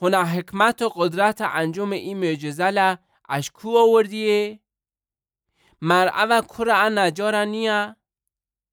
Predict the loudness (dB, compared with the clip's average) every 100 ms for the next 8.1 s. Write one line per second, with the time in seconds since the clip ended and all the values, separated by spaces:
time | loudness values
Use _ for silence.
0 | _ _ _ -4 0 2 2 0 0 0
1 | 0 2 2 0 0 0 -4 -4 -4 -4
2 | 0 0 -2 -8 _ _ _ _ _ _
3 | _ _ _ -4 -2 0 2 4 4 2
4 | 0 -8 _ _ -2 2 4 2 -2 -4
5 | -4 -2 0 0 -2 -6 -8 -8 -10 -6
6 | -4 -4 -6 -4 -4 -4 -6 -6 -6 -4
7 | -4 -4 -6 -2 -2 -2 -2 -2 -2 -6
8 | -14